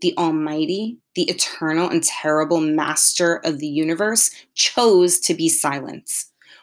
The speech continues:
What was there to thank him for? We continued our march. We were coming closer and closer to the pit, from which an infernal heat was rising. Twenty more steps.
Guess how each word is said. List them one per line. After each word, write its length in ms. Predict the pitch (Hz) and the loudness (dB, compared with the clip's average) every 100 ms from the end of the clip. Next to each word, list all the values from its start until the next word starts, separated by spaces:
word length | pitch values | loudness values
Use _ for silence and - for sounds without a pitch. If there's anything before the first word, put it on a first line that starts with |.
| - | -12
What 320 | 160 190 240 | 0 2 2
was 220 | 269 269 | 0 -2
there 400 | - 170 165 165 - | 2 2 2 -2 -6
to 100 | 165 | -10
thank 360 | - - 160 - | -6 -4 -4 -6
him 220 | - - | -14 -16
for? 520 | - - - - 185 _ _ _ _ _ - _ _ _ - | -14 -12 -10 -12 -16 _ _ _ _ _ -20 _ _ _ -6
We 280 | 208 302 302 | 0 0 0
continued 760 | 285 311 285 208 180 180 170 | 0 0 0 -4 -4 -4 -6
our 240 | - 160 | -8 -8
march. 760 | 151 147 147 147 - - - _ _ _ _ _ | -8 -10 -12 -12 -8 -6 -8 _ _ _ _ _
We 100 | 190 | -2
were 140 | 190 180 | 0 0
coming 280 | 165 156 147 | -2 -4 -4
closer 720 | - 233 226 233 220 220 - _ _ - | -2 0 2 -2 -6 -10 -16 _ _ -6
and 180 | 165 | -6
closer 800 | 151 - 160 160 165 165 156 151 | -8 -8 -2 2 2 0 -2 -6
to 160 | 147 - | -10 -10
the 100 | 151 | -12
pit, 340 | - 147 - _ _ _ - | -10 -12 -12 _ _ _ -8
from 220 | - 170 | 0 2
which 200 | 170 170 | 2 2
an 80 | 165 | 2
infernal 920 | 160 165 - - 208 190 185 160 156 | 2 0 -8 -4 0 2 2 0 -4
heat 500 | 147 - - 170 - _ _ | -10 -12 -8 -6 -8 _ _
was 260 | 160 147 156 | -8 -6 -8
rising. 640 | 143 147 147 - - 165 _ _ _ _ _ | -10 -8 -8 -10 -12 -18 _ _ _ _ _
Twenty 380 | - - 175 170 | -6 0 2 4
more 220 | 170 160 | 2 2
steps. 800 | 160 - - - - - - - | -2 -2 -6 -8 -4 -2 0 -2